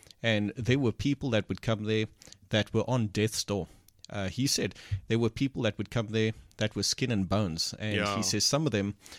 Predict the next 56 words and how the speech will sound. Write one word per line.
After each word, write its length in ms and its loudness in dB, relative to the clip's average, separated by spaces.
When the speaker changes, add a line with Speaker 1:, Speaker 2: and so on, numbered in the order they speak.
Speaker 1:
looks 240 0
like 140 2
they 100 0
should 200 -2
have 80 -2
been 160 0
dead 280 -2
weeks 240 0
ago. 220 -4
Speaker 2:
Yeah. 260 -2
Speaker 1:
But 180 2
they 100 2
would 140 -4
just 240 0
keep 240 -4
hearing 320 2
the 80 0
word. 320 -4
And 240 -2
all 140 -4
of 60 -6
a 40 -4
sudden, 400 0
uh, 120 2
they 120 0
would 140 0
get 200 0
color 220 4
back 440 -2
in 120 -8
their 100 0
face. 480 0
Uh, 120 0
they 100 0
would 140 -2
start 280 0
picking 240 2
up 160 0
weight. 440 2
Speaker 2:
Yeah. 140 0
Speaker 1:
They 120 0
would 140 -2
start 380 0
walking 340 0
more. 220 0
And 140 4
Speaker 2:
First 240 10
the 80 4
blade, 500 4
Speaker 1:
Exactly. 480 4
Speaker 2:
then 200 10
the 140 4
ear. 340 4
All 200 10
that's 260 8
happening. 520 4